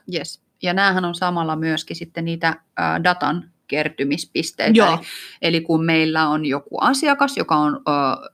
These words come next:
Speaker 1: perustettu meidän järjestelmiin ja se tilaa meiltä,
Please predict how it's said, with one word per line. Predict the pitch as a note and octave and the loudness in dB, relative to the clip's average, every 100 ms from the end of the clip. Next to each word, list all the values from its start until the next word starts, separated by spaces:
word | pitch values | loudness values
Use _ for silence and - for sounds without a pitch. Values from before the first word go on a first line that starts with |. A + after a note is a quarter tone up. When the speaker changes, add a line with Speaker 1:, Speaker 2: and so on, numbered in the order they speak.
| _ - | _ 2
Speaker 1:
perustettu | D#3+ E3 G#3+ - D#3 - C#3+ | 4 4 0 -2 -6 -4 -2
meidän | C3 C3 B2 | -2 -2 -2
järjestelmiin | C3 D#3 G3+ G#3 - C4 B3+ C4 C#4 C4+ C4+ | 0 2 0 0 -4 -2 2 4 6 6 6
ja | C4+ C#4 C4+ - - | 6 4 0 -16 -14
se | - - | -6 -4
tilaa | E3 F#3 F3+ F3 D#3+ | 0 2 4 2 2
meiltä, | D#3+ D3 C#3 - | 0 -2 -4 -2